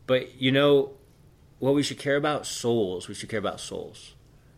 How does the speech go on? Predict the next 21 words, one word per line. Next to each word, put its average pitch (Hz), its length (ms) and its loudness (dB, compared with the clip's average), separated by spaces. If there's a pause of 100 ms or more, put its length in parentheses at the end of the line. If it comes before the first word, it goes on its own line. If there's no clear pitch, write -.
(520)
We 107 60 -6
should - 140 -8
care 131 160 4
about 123 220 6
the 120 80 -6
fact 117 260 0
that 113 100 0
many 113 260 0
are 110 60 0
unsaved. 104 580 -4
Most 117 320 -4
are - 40 -10
unsaved. 87 640 -10 (1160)
And 104 360 -2
they're 101 300 2
looking 104 280 -8
for 98 160 -14
hope, 92 360 -10
looking - 220 -12
for 95 120 -16
help. 92 260 -12